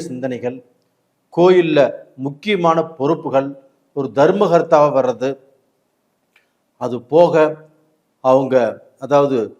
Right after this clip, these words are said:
இப்ப வக்கீல் தொழில் செய்றவங்க, பேங்க் தொழில் செய்றவங்க, மார்க்கெட்டிங் தொழில் செய்றவங்க, இந்த லாயரா வேலை செய்றவங்க, இவங்க எல்லாத்துக்குமே இந்த குரு பயிற்சி அற்புதமாக,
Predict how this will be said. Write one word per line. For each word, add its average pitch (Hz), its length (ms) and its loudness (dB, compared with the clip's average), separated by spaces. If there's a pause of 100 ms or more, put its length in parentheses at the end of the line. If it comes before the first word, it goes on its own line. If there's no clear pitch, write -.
இப்ப 139 220 -8
வக்கீல் 165 300 -4
தொழில் 143 300 -4
செய்றவங்க, 117 400 -4 (520)
பேங்க் 165 380 0
தொழில் 147 320 -4
செய்றவங்க, 117 480 -6 (920)
மார்க்கெட்டிங் 175 640 2
தொழில் 143 300 -4
செய்றவங்க, 120 460 -4 (1700)
இந்த 131 280 -4
லாயரா 202 360 8 (120)
வேலை 156 240 4
செய்றவங்க, 123 400 -4 (460)
இவங்க 120 280 -10
எல்லாத்துக்குமே 151 680 0 (500)
இந்த 123 260 -8 (180)
குரு 143 240 -4
பயிற்சி 135 400 -6 (580)
அற்புதமாக, 123 800 -8